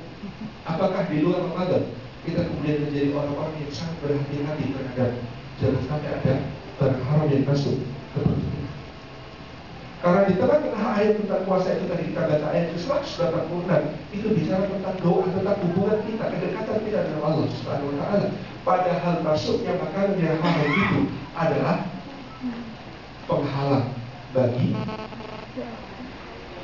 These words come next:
doa-doa kita ke sisi Allah Subhanahu wa Ta'ala. Ada sahabat namanya Sa'ad bin Abi Waqqas radhiyallahu anhu. Pada suatu hari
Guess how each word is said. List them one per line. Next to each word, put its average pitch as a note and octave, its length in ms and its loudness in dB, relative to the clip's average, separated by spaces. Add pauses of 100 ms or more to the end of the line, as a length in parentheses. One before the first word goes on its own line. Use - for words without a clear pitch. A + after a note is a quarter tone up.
(180)
doa-doa C3 480 2
kita D3+ 320 4
ke C3 40 -2
sisi - 280 -4
Allah A#2+ 220 -4 (100)
Subhanahu A2+ 320 -2
wa A2 40 4
Ta'ala. - 280 0 (1900)
Ada - 240 2
sahabat C#3+ 480 4
namanya D3 320 2
Sa'ad D3+ 240 2
bin C#3 160 0
Abi C3 160 2
Waqqas C3+ 480 0
radhiyallahu B2+ 640 2
anhu. C3 240 -2 (480)
Pada C3 240 4
suatu D3 240 2
hari D3+ 400 2